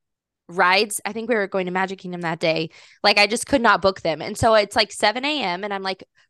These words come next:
frantically texting my mom, like, my mom, <laughs> she's your mom too. <laughs> Like, I'm, like, texting Mom and Dad, like,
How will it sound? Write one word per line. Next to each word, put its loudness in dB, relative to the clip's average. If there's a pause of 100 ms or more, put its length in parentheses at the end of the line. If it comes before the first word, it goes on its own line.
frantically 0
texting -4
my -6
mom, 0
like, -4 (680)
my -6
mom, -2
<laughs> -
she's -4
your -4
mom -6
too. -4
<laughs> -14 (680)
Like, 0
I'm, 0
like, 4
texting 2
Mom 6
and -6
Dad, 6
like, 2